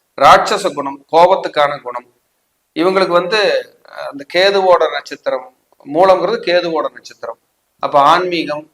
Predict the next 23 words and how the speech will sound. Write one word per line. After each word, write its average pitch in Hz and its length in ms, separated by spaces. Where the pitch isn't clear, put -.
சர்ஜரி, 165 440
உடம்புல 135 440
ஏதாவது 156 420
வெட்டுக்காயம், 135 760
தழும்பு, 151 480
ஏதாவது 180 440
ஒரு, 131 380
ஒரு 139 240
பிம்பிள்ஸ், 170 480
ஏதாவது 196 400
ஒரு 190 100
அடையாளம் 170 420
மாதிரி 165 260
இருக்கும். 143 280
மூல 175 220
நட்சத்திரத்துல 131 560
பிறந்தவங்களுக்கு 123 500
ஏதாவது 180 380
ஒரு 175 180
தழும்பு 151 280
வந்துரும். - 360
இவங்களுக்கான 185 560
கோயில் 196 380